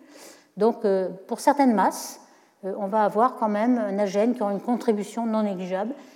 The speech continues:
mais, euh, en règle générale, c'est quand même, euh, les étoiles qui vont dominer. Alors ici, à nouveau, on voit que, euh, le James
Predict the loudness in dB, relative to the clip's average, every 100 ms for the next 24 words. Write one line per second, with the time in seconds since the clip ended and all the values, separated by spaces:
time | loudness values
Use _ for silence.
0 | -20 _ -4 0 0 0 -4 -4 -4 -4
1 | -4 -6 -6 -8 -12 -12 -10 -8 -8 -8
2 | -10 -12 -18 -20 _ _ _ _ -6 -4
3 | -4 -6 -8 -4 -4 -4 -12 -14 -10 -10
4 | -12 -20 _ -6 -4 -4 -6 -10 -20 _
5 | _ _ _ _ _ _ _ -10 -4 -6
6 | -4 -2 -2 -2 -4 0 0 0 -6 -20
7 | -20 -6 -4 2 2 2 -2 -2 -2 -2
8 | -4 -2 -2 -4 -6 -6 -6 -6 -8